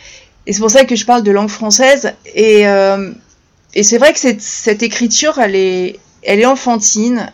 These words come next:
et, et les personnages, euh, sont souvent en contradiction avec l'ambiance, parce que, euh, je sais pas s'ils sont idiots, naïfs, ou je sais pas quoi, mais, euh,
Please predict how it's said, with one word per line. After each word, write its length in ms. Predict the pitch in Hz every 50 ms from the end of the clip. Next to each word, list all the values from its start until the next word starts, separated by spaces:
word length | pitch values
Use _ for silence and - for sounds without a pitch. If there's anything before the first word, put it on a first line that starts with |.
| _ -
et, 920 | 170 190 196 196 190 185 185 180 175 175 180 175 165 165 151 - - 202
et 40 | 208
les 140 | 208 196
personnages, 640 | 202 240 254 247 - - 254 226 226 233 247 233 220
euh, 920 | 196 185 175 175 175 175 170 170 170 165 165 165 170 160 - - - 170 175 - _ _ _ _ _ _ _ _ _ _ _ _ _ _ _ _ _ _ _ _ _ _ _ _ _ _ _ _ _ _ -
sont 180 | - - 247 247
souvent 320 | - - 285 269 320 311
en 60 | 302
contradiction 680 | 302 277 269 247 - 262 254 233 233 226 - - 294 285
avec 260 | 277 254 220 208 208
l'ambiance, 640 | 214 208 208 202 220 233 233 240 - - - - - _
parce 260 | - 202 202 202 - -
que, 120 | - 226
euh, 1080 | 226 226 220 220 214 196 196 190 190 190 190 185 185 165 143 131 107 - 50 - 53 62 69 69 60 60 57 57 - - 92 101 - 67 - - - - - _ - - - - - _ _ _ _ - 214 170
je 140 | 190 185 220
sais 80 | 214 220
pas 120 | 294 330
s'ils 140 | - - -
sont 180 | - 240 233 -
idiots, 420 | 233 240 233 214 208 247 262 269
naïfs, 340 | 269 247 220 214 233 247 247
ou 40 | 247
je 60 | -
sais 80 | 233 220
pas 120 | 214 214
quoi, 240 | 214 262 277 277 285
mais, 400 | 269 247 226 214 208 208 202 202
euh, 200 | 196 190 190 196